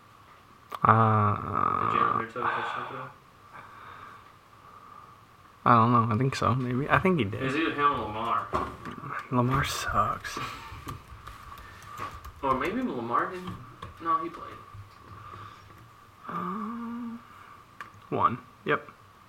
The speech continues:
Speaker 2: It was Jalen?
Speaker 1: Mm-hmm.
Speaker 2: Yeah, so the other three quarterbacks didn't have a, well, Joe Burrow did. Terrible.
Speaker 1: Ass. Ass.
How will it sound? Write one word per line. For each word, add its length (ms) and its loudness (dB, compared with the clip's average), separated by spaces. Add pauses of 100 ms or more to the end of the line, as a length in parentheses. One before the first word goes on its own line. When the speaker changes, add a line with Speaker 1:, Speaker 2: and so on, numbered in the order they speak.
(380)
Speaker 2:
It 60 -4
was 140 -4
Jalen? 340 -8 (440)
Speaker 1:
Mm-hmm. 300 -6 (500)
Speaker 2:
Yeah, 160 -16
so 300 -12
the 140 -10
other 120 -6
three 180 -14
quarterbacks 480 -10
didn't 120 -20
have 120 -16
a, 520 -20
well, 120 -8
Joe 180 -4
Burrow 360 -8
did. 840 -20
Terrible. 200 -18
Speaker 1:
Ass. 500 6 (720)
Ass. 560 4